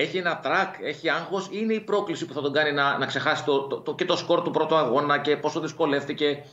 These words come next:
ή ό,τι και να έγινε; Δηλαδή, πώς πιστεύεις ότι κατεβ-, θα κατέβουν οι παίκτες του παοκ και του Ολυμπιακού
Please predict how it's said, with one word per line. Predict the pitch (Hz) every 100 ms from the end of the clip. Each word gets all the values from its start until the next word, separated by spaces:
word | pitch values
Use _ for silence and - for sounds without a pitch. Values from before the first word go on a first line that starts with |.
| - -
ή | 147
ό,τι | 160 127
και | 135
να | 123
έγινε; | 110 98 98
Δηλαδή, | 110 156
πώς | 202 196
πιστεύεις | - 208
ότι | 175 196
κατεβ-, | 147 147 131
θα | 131
κατέβουν | 127 123 135
οι | 113
παίκτες | 127 113
του | -
παοκ | 113
και | 117
του | 101
Ολυμπιακού | 101 101 95 110